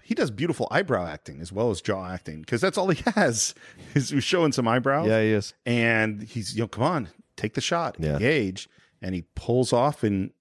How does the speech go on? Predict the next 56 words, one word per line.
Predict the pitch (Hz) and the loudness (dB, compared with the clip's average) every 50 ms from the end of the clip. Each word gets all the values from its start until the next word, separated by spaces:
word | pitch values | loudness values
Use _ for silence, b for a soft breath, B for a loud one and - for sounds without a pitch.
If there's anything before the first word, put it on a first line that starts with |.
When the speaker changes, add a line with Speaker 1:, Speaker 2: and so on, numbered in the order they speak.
| _ | _
Speaker 1:
and | - 90 | -6 -4
he | 90 | -4
says, | 85 - 101 98 98 | -2 0 0 0 0
"It's | 87 - - | -2 -2 -2
no | 92 90 | 0 0
good. | 98 127 120 110 95 85 - _ _ - | 2 0 0 0 -2 -6 -14 _ _ -16
It's | - - - | -10 -6 -4
no | 87 | -2
good." | 82 113 117 110 98 87 82 _ - | 0 2 2 2 0 -2 -6 _ -12
Speaker 2:
Right. | - 64 58 57 57 - B B B B B B B B B - | -8 -6 -6 -6 -8 -10 B B B B B B B B B -2
Speaker 1:
Back | 113 123 113 | 0 0 2
on | 131 | 2
the | 123 117 | 2 4
runway, | 110 117 123 127 127 131 135 135 143 143 - - | 4 4 4 4 4 2 2 2 0 -2 -4 -6
Sundown, | - - - 113 117 123 117 123 117 120 120 123 120 120 113 120 120 _ _ _ _ | -4 0 2 2 4 4 4 4 4 2 2 2 2 0 0 -2 -6 _ _ _ _
it's | - - - | -8 -6 -6
like, | 117 104 - | -4 -2 -2
"We | 123 | -2
coulda | - 165 151 135 | 0 0 0 0
had | 123 147 196 247 | 2 2 2 4
him." | 202 117 90 90 | 4 2 2 2
And, | 95 95 85 - _ _ - - - - - - | 0 0 -2 -4 _ _ -20 -20 -20 -20 -16 -8
and | - 95 90 82 80 76 76 | -4 -4 -4 -4 -4 -6 -4
Maverick | 90 104 120 120 113 107 80 | 0 2 2 2 2 -2 -4
loses | 85 85 92 107 120 131 117 101 95 85 85 | -4 -4 0 2 2 2 2 0 -2 -2 -4
it | 80 | -4
on | 78 69 | -6 -6
him. | |
Speaker 2:
Sundown | - - - 370 403 392 330 226 | -4 0 0 0 2 4 4 4
has | 196 165 143 185 | 4 2 2 2
no | 233 269 285 | 2 2 2
sympathy | - - - 226 269 302 247 190 156 | 2 2 2 2 2 2 0 0 0
for | 120 - 123 117 113 | 0 2 2 2 2
him | 110 127 | 2 2
either | 165 196 165 135 123 | 2 2 2 2 2
as | 123 123 120 | 2 2 0
well. | 131 185 269 269 156 85 76 78 - - | 0 0 2 2 0 0 -2 -6 -6 -2
He's | - 165 - | -2 -2 -2
pushing | - - - 214 202 - 220 | 0 0 0 0 0 0 -2
him | 185 | -4
too. | 170 - 175 | -4 -4 -6
"We | 131 156 | -6 -2
coulda | - 262 277 247 214 | 0 0 2 2 2
had | 214 233 254 254 247 | 2 2 2 0 0
him, | 240 233 220 | -2 -2 0
man." | 202 185 180 185 185 185 185 185 180 b b b b b | 0 2 2 4 2 2 0 -2 -6 b b b b b
He | - 196 | -8 -6
like, | 233 247 - - | -4 -4 -4 0
dude, | - 359 370 349 190 160 _ _ _ _ _ _ _ _ _ _ _ - | 2 2 2 2 0 -2 _ _ _ _ _ _ _ _ _ _ _ 0
the | 359 | 2
guy | - 381 392 | 2 2 2
just | 392 381 349 | 2 2 2
lost | 349 339 339 - | 2 2 2 0
his | 330 | 0
best | 330 277 262 - - | 0 0 0 0 0
friend. | - 254 240 240 240 - - | -2 -2 -2 -2 -4 -6 -10